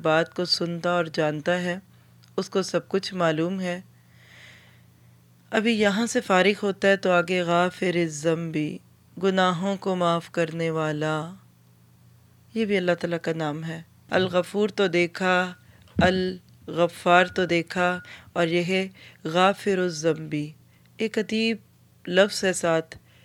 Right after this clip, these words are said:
یعنی ان سات گناہ کا لفظ لگا کے اس کو اہمیت دے دی گئی۔ تم نے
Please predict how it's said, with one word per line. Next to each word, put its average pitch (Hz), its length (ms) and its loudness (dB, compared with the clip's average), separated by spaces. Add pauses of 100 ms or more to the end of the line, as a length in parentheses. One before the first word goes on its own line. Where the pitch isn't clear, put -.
(360)
یعنی 185 220 -2
ان 180 180 -4
سات 190 500 4
گناہ 190 240 2
کا 208 160 0
لفظ 196 320 0
لگا 165 420 4
کے 180 180 0 (560)
اس 214 220 0
کو 208 240 0
اہمیت 185 600 -4
دے 180 200 -2
دی 170 240 -4
گئی۔ 175 260 0 (280)
تم 202 100 0
نے 220 140 2